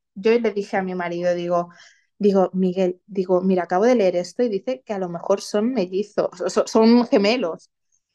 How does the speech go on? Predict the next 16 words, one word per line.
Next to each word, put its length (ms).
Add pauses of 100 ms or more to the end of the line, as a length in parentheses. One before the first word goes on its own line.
(460)
Y 200
mi 120
marido 320
decía, 320
"Shaila", 720
digo, 560
"Mira, 400
no 160
sé". 420 (920)
Entonces, 440
nada, 300
al 100
cabo 280
de 140
dos 240
días 580